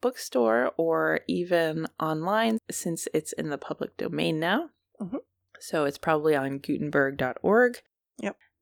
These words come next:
Speaker 1: And you can find Boy Genius, Muna, and Joseph wherever you stream your music or buy your music.
Speaker 2: Yeah.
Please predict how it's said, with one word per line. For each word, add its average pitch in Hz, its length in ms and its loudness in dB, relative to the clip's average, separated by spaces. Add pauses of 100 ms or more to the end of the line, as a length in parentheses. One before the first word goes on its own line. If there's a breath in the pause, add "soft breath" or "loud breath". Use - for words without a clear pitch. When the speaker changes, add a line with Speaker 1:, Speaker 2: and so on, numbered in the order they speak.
(140)
Speaker 1:
And 151 600 -2
you 180 100 -8
can 180 100 -8
find 170 380 2 (160)
Boy 208 160 6
Genius, 214 720 0 (360)
Muna, 196 540 2 (440)
and 143 520 -4
Joseph 196 840 2 (120)
wherever 160 800 0
you 156 720 -4 (300)
stream 156 440 -6
your 151 100 -6
music 175 480 0 (240)
or 147 140 0
buy 135 200 -4
your 147 200 -4
music. - 460 -4 (540)
Speaker 2:
Yeah. 311 260 -6